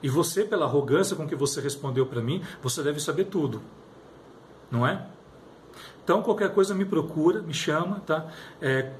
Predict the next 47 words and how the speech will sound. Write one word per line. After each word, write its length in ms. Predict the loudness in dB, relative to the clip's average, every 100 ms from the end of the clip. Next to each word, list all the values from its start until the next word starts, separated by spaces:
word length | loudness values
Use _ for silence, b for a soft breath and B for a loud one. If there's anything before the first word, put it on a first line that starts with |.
| -4
qualquer 280 | 0 2 2
um 60 | 0
que 80 |
tenha 420 | -4 -2 0 0 -2 -8 -18 -20 -6
qualquer 280 | 0 2 2
problema 360 | 0 2 2 2
comigo, 240 | -2 -2
por 100 | -2
gentileza, 400 | -2 -2 -2 0
me 80 | -2
chama 320 | -2 -2 0
pra 140 | 0
conversar. 600 | -2 -2 -2 -2 -6 -8 B B B -2
Eu 80 |
não 200 | 2 2
tô 120 | 4 2
aqui 200 | 2 -2
pra 120 | 0
brincar, 460 | 0 0 0 2
eu 80 | 2
não 140 | 2 2
tenho 280 | 0 0
minhas 240 | 0 -2 0
redes 240 | -2 -2
pra 140 | -4 -4
ficar 160 | -4
brincando, 400 | -4 -2 -2 -2 -6 B -2
eu 80 |
não 100 | -2
tenho 160 | 0 0
minhas 240 | 2 0
redes 280 | 2 0 0
sociais 400 | -4 -2 0 0
pra 340 | -2 0 0 0
estarem, 580 | -4 -2 -2 -2 -4 -6 B B B
é, 420 | -2 0 2 2 0
postando 380 | -2 0 0
besteira, 540 | 0 -2 2 2 2 -2 -14 -18 -12
de 120 | -4
maneira 440 | 0 0 2 4
alguma, 480 | 4 2 -2 -4 -6 B B
todo 220 | 2 2
mundo 220 | 2 0 -2
sabe 240 | -6 -4
disso. 240 | -4 -6 B B
Minhas 220 | -2 0 0
redes, 380 | 0 -2 -6